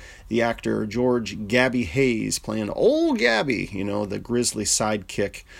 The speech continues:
who is in, like, a million films. I most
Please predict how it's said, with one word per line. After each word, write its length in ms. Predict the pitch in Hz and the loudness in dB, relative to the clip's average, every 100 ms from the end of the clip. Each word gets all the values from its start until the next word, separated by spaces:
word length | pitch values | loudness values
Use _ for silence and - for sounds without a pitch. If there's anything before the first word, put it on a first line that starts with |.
| - - - | -20 -20 -6
who 440 | 120 117 113 101 | -2 0 0 -2
is 180 | - 110 | -6 0
in, 140 | 131 | 2
like, 180 | 117 110 | 2 -2
a 60 | 101 | -2
million 540 | 107 123 143 120 101 | 0 2 2 0 -2
films. 640 | 85 - 107 101 95 - - 175 - 78 104 | -6 -4 -2 -2 -4 -6 -10 -18 -16 -14 -6
I 80 | 117 | 0
most 300 | 131 127 - | 2 2 0